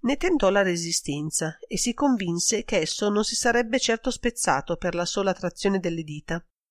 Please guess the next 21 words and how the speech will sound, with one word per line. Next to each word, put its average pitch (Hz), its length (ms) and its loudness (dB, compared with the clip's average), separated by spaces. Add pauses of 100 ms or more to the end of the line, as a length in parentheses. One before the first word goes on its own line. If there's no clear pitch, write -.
(640)
Quella 175 280 -2
collana, 185 500 2
senza 170 340 -2
dubbio, 160 440 -6 (320)
era 160 260 2
lo 175 100 0
strumento 202 560 0
di 220 120 -4
cui 196 200 -6
si - 120 -2
era 165 140 -2
servito 196 440 -4
l'assassino. 175 760 -2 (1800)
Fece 196 360 2
lentamente 196 600 2
ricadere 180 480 0
il 170 100 -6
busto 233 340 -4
contro 180 340 -2
il 175 100 -6
tavolo 143 580 -4